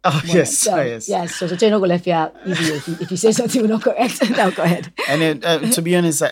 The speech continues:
Speaker 1: I think that, um, we, we live in a society where we have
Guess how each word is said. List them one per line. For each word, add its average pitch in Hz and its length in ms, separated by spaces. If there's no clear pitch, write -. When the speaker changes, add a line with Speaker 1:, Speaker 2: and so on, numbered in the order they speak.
Speaker 1:
I 147 120
think 170 360
that, 127 340
um, 110 540
we, 135 160
we 139 160
live 151 200
in 135 80
a 120 40
society 113 640
where 107 460
we 127 160
have - 420